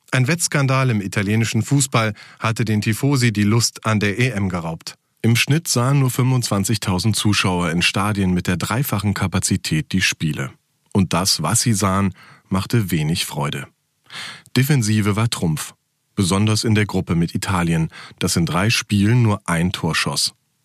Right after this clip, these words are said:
Zwar kassierte die Squadra Azzurra auch keins,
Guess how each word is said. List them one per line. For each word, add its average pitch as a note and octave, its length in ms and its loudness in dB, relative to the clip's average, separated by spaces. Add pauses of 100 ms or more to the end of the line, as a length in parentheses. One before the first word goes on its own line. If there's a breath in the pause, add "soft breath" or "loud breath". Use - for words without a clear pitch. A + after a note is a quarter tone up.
(400)
Zwar D#2+ 360 -2
kassierte D3 540 0
die F#2 240 0
Squadra F2+ 520 -2
Azzurra G2 460 0
auch F2+ 200 -6
keins, G#2 420 2